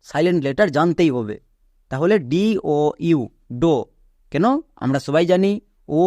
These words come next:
ইউ এর জন্য ও সাউন্ড হয়, তাই এটা কি হলো? ডি ও ইউ, ডো। আর জি এইচ এর উচ্চারণ তো হবে না, সাইলেন্ট।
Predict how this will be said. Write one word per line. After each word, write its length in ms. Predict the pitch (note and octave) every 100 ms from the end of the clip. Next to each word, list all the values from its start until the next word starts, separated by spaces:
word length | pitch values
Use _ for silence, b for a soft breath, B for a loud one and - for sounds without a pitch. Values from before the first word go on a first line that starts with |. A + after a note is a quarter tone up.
| F3+ F3
ইউ 140 | G#3+ G3+ C#3+
এর 60 | C3
জন্য 140 | C3+ C3+ -
ও 20 | F3+ G#3
সাউন্ড 220 | F#3 G3 F3+
হয়, 140 | G3+ G#3+ _ _ _ _
তাই 80 | C3
এটা 100 | C#3 C#3
কি 40 | D3+
হলো? 120 | G3+ F3+
ডি 120 | B2+ F3 F3 D3
ও 20 | C#3+ C#3+ D#3+
ইউ, 120 | D#3 A#2 A2+
ডো। 120 | D#3 B2+ - _ _ -
আর 80 | C3+ A#2+
জি 100 | C3+ F3+
এইচ 120 | F#3
এর 80 | F#3 E3
উচ্চারণ 300 | - D3+ D3+
তো 40 | D3+
হবে 160 | D3+ G3 A3
না, 60 | A3 - _ _
সাইলেন্ট। 420 | - A3+ A3 A3